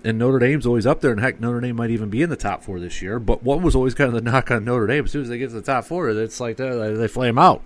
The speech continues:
you know, it's like, "Oh, oh, great, another year of, uh, Notre Dame not living up to what their regular season records were." I think a lot of it, though, has to do with, let's face it, the admission rates. You know, not saying L S U lets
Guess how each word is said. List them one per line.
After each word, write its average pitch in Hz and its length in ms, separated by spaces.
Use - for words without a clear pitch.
you 101 120
know, 113 180
it's 113 220
like, 110 260
"Oh, 123 220
oh, 117 180
great, 147 300
another 123 260
year 139 200
of, 127 140
uh, 120 260
Notre 139 180
Dame 135 380
not 127 280
living 135 260
up 135 240
to 135 120
what 127 200
their 127 160
regular 127 300
season 135 320
records 92 380
were." 85 280
I - 40
think 131 120
a 123 60
lot 135 180
of 139 60
it, 139 100
though, 120 160
has 110 280
to - 80
do 104 240
with, 107 460
let's - 180
face 135 260
it, 113 100
the 107 120
admission 113 400
rates. - 360
You 110 120
know, 107 60
not 113 220
saying 117 200
L 117 140
S 107 140
U 117 180
lets 104 260